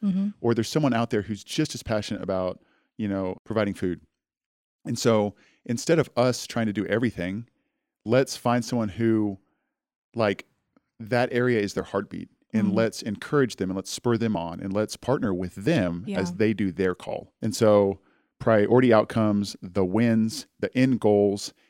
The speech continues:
Speaker 2: it's, uh, we can put this up on our wall, which this, these are up on our wall.
Speaker 1: Yeah.
Speaker 2: And it's like, whenever we're in a meeting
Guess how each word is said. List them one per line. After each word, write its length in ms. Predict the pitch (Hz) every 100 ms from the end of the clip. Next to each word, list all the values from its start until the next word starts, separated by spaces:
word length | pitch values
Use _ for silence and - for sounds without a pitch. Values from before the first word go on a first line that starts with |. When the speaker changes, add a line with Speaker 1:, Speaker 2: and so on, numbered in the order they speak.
| _ _
Speaker 2:
it's, 400 | 135 139 127 -
uh, 280 | 120 98 92 95 -
we 100 | 127
can 120 | 110
put 200 | - 139
this 180 | 123 -
up 180 | 120 - _
on 100 | 117
our 100 | 104
wall, 420 | 95 120 120 120 - _
which 340 | 104 90 - -
this, 360 | - 92 - - -
these 200 | 101 101
are 240 | 95 92
up 160 | 95 101
on 100 | 92
our 80 | 92
wall. 180 | 95
Speaker 1:
Yeah. 160 | 170 170 - - _ -
Speaker 2:
And 120 | 104
it's 160 | 98
like, 360 | 107 95 95 - _ _
whenever 220 | 113 131
we're 220 | 131 120 - _ _
in 100 | 127
a 40 | 123
meeting 360 | 120 170 170